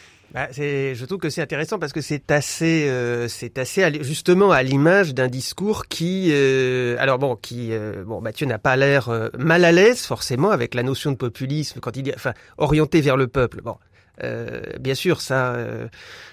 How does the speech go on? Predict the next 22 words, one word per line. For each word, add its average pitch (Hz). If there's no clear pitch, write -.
j'allais 123
dire, 143
enfin, 123
tous 208
les 160
partis, 156
tous 147
les 135
leaders 156
politiques, 139
euh, 120
ont 160
vocation 151
ou 143
presque 185
à 139
être, 165
euh, 135
orientés 156
vers 156
le 180
peuple. 170